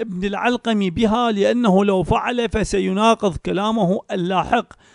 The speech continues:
الذي أشار فيه إلى أن ابن العلقمي أمر الشيعة بالصبر والكف. قال: "وأمر ابن العلقمي أهل الكرخ بالصبر والكف".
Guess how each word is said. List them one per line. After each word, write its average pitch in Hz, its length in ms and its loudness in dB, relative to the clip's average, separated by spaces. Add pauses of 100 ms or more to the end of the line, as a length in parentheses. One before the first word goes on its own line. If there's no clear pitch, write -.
(380)
الذي 202 480 6
أشار 220 360 2
فيه 220 320 -2
إلى 202 200 0
أن 202 140 0
ابن 185 160 -4
العلقمي 226 680 0 (320)
أمر 214 340 -2
الشيعة 240 580 -4
بالصبر 285 520 -2
والكف. 214 680 -2 (260)
قال: 214 480 2 (360)
"وأمر 233 680 2 (420)
ابن 196 200 -2
العلقمي 196 680 -2
أهل 190 260 -2
الكرخ 202 480 -2
بالصبر 247 880 -2 (200)
والكف". 214 800 -2